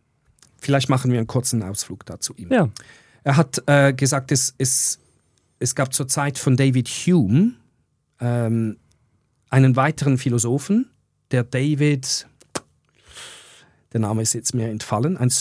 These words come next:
Speaker 1: ein Schotti-, auch ein schottischer Philosoph.
Speaker 2: Mhm.
Speaker 1: Der hat eigentlich, eigentlich einen sogenannten Common Sense Epi-, Erkenntnistheorie postuliert. Der David Hume, ähm, war aber der prägende für unsere Kultur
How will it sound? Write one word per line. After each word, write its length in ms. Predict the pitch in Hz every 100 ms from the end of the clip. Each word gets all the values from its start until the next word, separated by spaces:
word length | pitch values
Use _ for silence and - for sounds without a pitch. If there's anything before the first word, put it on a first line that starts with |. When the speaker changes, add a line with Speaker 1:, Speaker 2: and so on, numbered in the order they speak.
| -
Speaker 1:
ein 120 | 127
Schotti-, 340 | - 165 - -
auch 180 | 160 -
ein 100 | 147
schottischer 420 | - 151 139 131
Philosoph. 580 | 127 117 110 110 - -
Speaker 2:
Mhm. 300 | 107 117 160 - _ _ _ _
Speaker 1:
Der 60 | 135
hat 100 | 135
eigentlich, 320 | 147 139 135
eigentlich 640 | 135 147 - 135 139 127
einen 160 | 135 135
sogenannten 560 | 127 135 139 127 131 123
Common 380 | - 160 151 127
Sense 460 | - 143 139 -
Epi-, 280 | 135 131 -
Erkenntnistheorie 1000 | - 117 - 135 117 - 117 107 101 92 - _
postuliert. 720 | 113 - 113 95 87 - _ _ _ _ _ _ -
Der 80 |
David 300 | 120 143 143
Hume, 460 | - 160 180 240 240 - _ -
ähm, 360 | 139 131 120
war 160 | 131 139
aber 160 | 127 131
der 140 | 127
prägende 440 | - 135 143 139
für 140 | 131 123
unsere 220 | 120 117
Kultur 540 | - 117 - 110 85